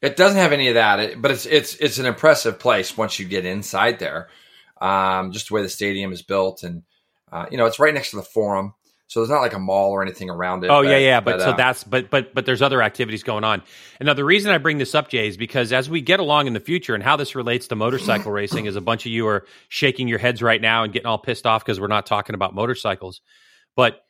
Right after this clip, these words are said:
Speaker 2: as we look to the future of racetracks, especially racetracks that are gonna accommodate motorcycles, what we're finding is, is that these new tracks that are coming out, and I'm doing tracks in air quotes, right, Jay? They are i-,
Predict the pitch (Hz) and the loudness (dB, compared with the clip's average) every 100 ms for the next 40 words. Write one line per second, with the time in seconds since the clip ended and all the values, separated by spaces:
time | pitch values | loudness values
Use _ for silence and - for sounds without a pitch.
0 | _ _ _ _ - 127 127 143 123 160 | _ _ _ _ -2 -2 -2 -4 -2 -2
1 | - 160 - 147 139 113 95 113 135 - | 0 -2 -2 -6 -2 -2 0 0 -2 -4
2 | 87 - _ - - 143 151 139 110 117 | -4 -6 _ -20 0 0 0 -4 -2 -2
3 | 127 - 101 - 110 104 107 101 - - | -2 -2 -4 -4 -6 -4 -2 -4 -6 -6
4 | 131 127 123 104 95 107 180 180 - 95 | -2 0 0 -2 0 -2 -2 -2 -4 -4
5 | - 90 - _ _ _ 113 123 123 - | -6 -14 -16 _ _ _ -6 -4 -4 0
6 | 135 156 160 135 110 107 98 104 - 104 | 2 2 0 -2 -2 -4 -6 -10 -4 -4
7 | - 110 95 120 151 156 104 101 _ _ | -4 -10 -4 -2 0 0 -2 -6 _ _
8 | _ - - 127 135 - - - 113 104 | _ -12 0 2 2 -2 -10 -6 -2 -2
9 | - 113 104 117 104 95 101 98 127 117 | -2 -4 0 0 0 0 -2 0 0 -2
10 | - 123 120 - 107 135 143 101 87 - | 0 0 0 -2 0 0 0 -6 -6 -8
11 | 101 101 131 139 139 _ _ _ _ _ | -8 -4 -4 -4 -8 _ _ _ _ _
12 | _ 104 139 156 143 135 | _ 0 2 4 4 2